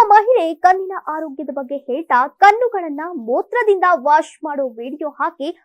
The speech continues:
ಊರ್ಗೆಲ್ಲ ಒಂದು ಸಂದೇಶವನ್ನ ನೀಡಿತು. ಅದು ವೈರಲ್ ಆಗಿತ್ತು. ಕಣ್ಣು ತೊಳೆಯೋಕೆ ಮೂತ್ರವನ್ನ ಬಳಸಿದ ಇತ್ತೀಚಿನ ಸೋಷಿಯಲ್ ಮೀಡಿಯಾ ಪೋಸ್ಟ್ ವೈರಲ್ ಆದ ಬೆನ್ನಲ್ಲಿಯೇ ವೈದ್ಯರು ಎಚ್ಚರಿಕೆಯನ್ನ ನೀಡಿದ್ದಾರೆ.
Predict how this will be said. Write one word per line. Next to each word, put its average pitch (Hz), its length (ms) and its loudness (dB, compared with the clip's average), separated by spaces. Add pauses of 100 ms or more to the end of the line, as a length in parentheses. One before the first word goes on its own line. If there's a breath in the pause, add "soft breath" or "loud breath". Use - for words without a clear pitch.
ಊರ್ಗೆಲ್ಲ 427 460 4 (140)
ಒಂದು 285 200 -6
ಸಂದೇಶವನ್ನ 277 800 -8
ನೀಡಿತು. - 540 -16 (220)
ಅದು 349 460 2 (100)
ವೈರಲ್ 311 440 0
ಆಗಿತ್ತು. - 400 -20 (380)
ಕಣ್ಣು 508 320 8
ತೊಳೆಯೋಕೆ 403 520 0
ಮೂತ್ರವನ್ನ 339 840 -2
ಬಳಸಿದ 285 400 -4 (180)
ಇತ್ತೀಚಿನ 381 500 -2 (100)
ಸೋಷಿಯಲ್ 330 600 -2
ಮೀಡಿಯಾ 277 540 -2 (320)
ಪೋಸ್ಟ್ 466 460 6
ವೈರಲ್ 330 380 0
ಆದ 302 220 -12
ಬೆನ್ನಲ್ಲಿಯೇ 277 580 -8
ವೈದ್ಯರು 302 680 -2
ಎಚ್ಚರಿಕೆಯನ್ನ 262 680 -8
ನೀಡಿದ್ದಾರೆ. - 680 -12